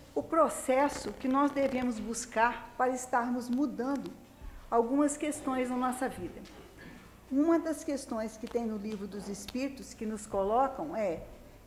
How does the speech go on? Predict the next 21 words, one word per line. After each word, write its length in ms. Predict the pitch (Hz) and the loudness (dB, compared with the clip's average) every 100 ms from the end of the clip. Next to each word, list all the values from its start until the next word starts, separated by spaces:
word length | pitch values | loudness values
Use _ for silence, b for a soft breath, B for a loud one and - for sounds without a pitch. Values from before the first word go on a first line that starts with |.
| - | -6
que 80 | |
reconhece-se 1040 | 226 302 302 285 254 277 320 - 285 - 311 - - | 0 0 0 0 2 2 0 -2 -10 -10 -12 -12 -8
o 80 | |
verdadeiro 720 | 233 262 262 240 233 208 220 214 | 0 2 4 4 6 4 4 0
espírita 840 | 214 - - 233 269 285 302 302 - B B B - | -8 -10 -4 0 0 0 0 0 -2 B B B 2
pelo 260 | 285 285 | 4 4
esforço 720 | 277 - - 240 277 - - 277 | 0 -4 2 6 6 6 -2 -2
que 100 | 285 | -2
ele 180 | 285 | 0
faz 520 | 285 - 220 233 226 - | 0 4 4 4 0 -2
para 200 | 247 233 | 0 2
domar 440 | 247 233 196 208 | 0 2 0 0
as 140 | 208 | -2
más 280 | 190 185 190 | -2 -2 -2
inclinações. 920 | 196 196 196 208 202 175 160 - - - - B B B B | -6 -6 -4 -4 -4 -4 -4 -6 -14 -20 -20 B B B B
Então, 220 | 320 359 | 4 4
o 40 | 339 | 2
que 220 | - 392 | 4 4
que 140 | - | 4
é 60 | 381 | 2
isso? 460 | 233 185 - - | 2 -2 -6 -10